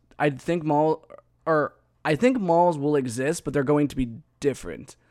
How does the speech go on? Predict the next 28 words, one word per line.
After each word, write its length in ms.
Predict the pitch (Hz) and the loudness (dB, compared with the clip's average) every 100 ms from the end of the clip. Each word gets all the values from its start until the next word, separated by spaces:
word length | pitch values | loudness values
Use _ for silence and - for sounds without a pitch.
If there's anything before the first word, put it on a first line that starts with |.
| _ _ - | _ _ -4
than 140 | 143 | -2
they 100 | 135 | 0
are 180 | 127 120 | 0 -2
now. 340 | 117 107 92 - - _ | -4 -6 -8 -12 -20 _
And 80 | 160 | 0
I'm 100 | 170 | 2
not 220 | 185 247 | 4 2
sure 240 | 170 196 190 | 0 -2 -2
exactly 640 | 147 127 120 123 147 156 | -2 -4 -4 -4 -2 -4
what 180 | 151 156 | -2 0
that 160 | 165 151 | 0 0
means 320 | 165 170 156 | -2 -2 -2
yet. 300 | 170 170 - - | -2 -2 -6 -4
I 100 | 143 | -2
just, 360 | 147 147 - _ _ _ _ _ _ - | 0 -2 -6 _ _ _ _ _ _ -4
I 100 | 160 | 0
think 240 | 160 220 196 | 0 0 0
there 160 | 190 185 | 0 0
is 220 | 160 147 | -2 -2
a 140 | 143 | -4
value 500 | 127 120 127 143 147 | -4 -4 -2 -2 0
and 100 | 135 | 0
there 100 | 131 | -2
is 200 | 131 135 | -2 -4
room 380 | 120 120 131 143 | -4 -4 -2 -2
for 180 | 139 131 | -2 -6
something 500 | - 135 123 120 104 | -4 -4 -4 -8 -8
like 280 | 104 131 131 | -8 -8 -10